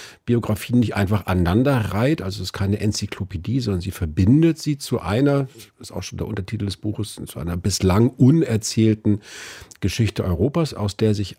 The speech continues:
ablesen lässt, eben, haben Sie auch schon gesagt, wie divers die europäische Gesellschaft schon in früheren Jahrhunderten gewesen ist und aber auch, welche wandelnden Vorstellungen sich das weiße Europa in den letzten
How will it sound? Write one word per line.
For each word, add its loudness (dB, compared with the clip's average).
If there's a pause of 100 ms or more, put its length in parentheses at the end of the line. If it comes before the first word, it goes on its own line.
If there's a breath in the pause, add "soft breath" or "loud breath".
ablesen 2
lässt, 2
eben, 2
haben -2
Sie -4
auch -4
schon -4
gesagt, -2
wie 4
divers 4
die -6
europäische -2
Gesellschaft -4
schon -2
in 2
früheren 2
Jahrhunderten -2
gewesen -4
ist -6
und -4
aber -2
auch, 2 (640 loud breath)
welche 0
wandelnden 2
Vorstellungen 2
sich -4
das -10
weiße -6
Europa -2
in 2
den 4
letzten -2